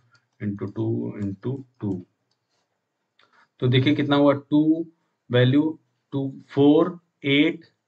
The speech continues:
and सिक्सटीन। अभी सिक्सटीन से ज्यादा है ये ट्वेंटी नाइन, है ना, तो अभी और एक बार और टू लिखना पड़ेगा। तो यहाँ पे हो गया टू, फ़ोर, एट, सिक्सटीन और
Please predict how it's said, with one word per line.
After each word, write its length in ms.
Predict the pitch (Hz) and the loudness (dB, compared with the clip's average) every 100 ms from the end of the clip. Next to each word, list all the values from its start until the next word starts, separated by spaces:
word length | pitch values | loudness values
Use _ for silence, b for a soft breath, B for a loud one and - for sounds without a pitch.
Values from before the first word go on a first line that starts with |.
| _ _ _ _ _ _ _ _ - | _ _ _ _ _ _ _ _ -4
and 160 | 143 147 | -2 -2
सिक्सटीन। 720 | 147 131 - 143 107 104 - | -2 -2 0 2 2 0 -2
अभी 580 | 139 135 185 185 185 - _ _ | 0 2 4 4 2 -4 _ _
सिक्सटीन 640 | - - 156 - 180 185 180 | -14 -4 -2 -2 2 4 4
से 220 | 180 170 | 4 0
ज्यादा 480 | 123 110 113 135 117 | 2 0 2 2 2
है 220 | 117 110 | 0 -2
ये 60 | |
ट्वेंटी 380 | 107 110 107 107 | -4 -4 -4 -2
नाइन, 300 | 101 101 104 - _ _ _ 139 | -4 -4 -6 -8 _ _ _ -2
है 100 | 165 | 0
ना, 220 | 131 - _ _ - | -2 -6 _ _ -16
तो 60 | 127 | -8
अभी 300 | - 107 120 | -4 0 0
और 280 | 113 120 | 2 2
एक 140 | 120 110 | 2 2
बार 120 | 110 | 0
और 220 | 110 107 | 0 -2
टू 100 | 117 | -2
लिखना 280 | 110 104 107 | -2 -2 -4
पड़ेगा। 440 | 98 95 92 92 - _ _ - | -6 -8 -10 -14 -18 _ _ -10
तो 180 | 107 107 123 | -10 -8 -2
यहाँ 220 | 120 127 | 0 0
पे 120 | 127 | 0
हो 120 | 120 | 0
गया 120 | 131 | -2
टू, 320 | 131 - 135 127 | -6 -6 -6 -6
फ़ोर, 360 | - 143 143 135 | -4 -4 -4 -4
एट, 240 | 139 143 | -4 -4
सिक्सटीन 460 | - 123 117 135 143 | -6 -8 -6 -6 -4
और 200 | 127 | -4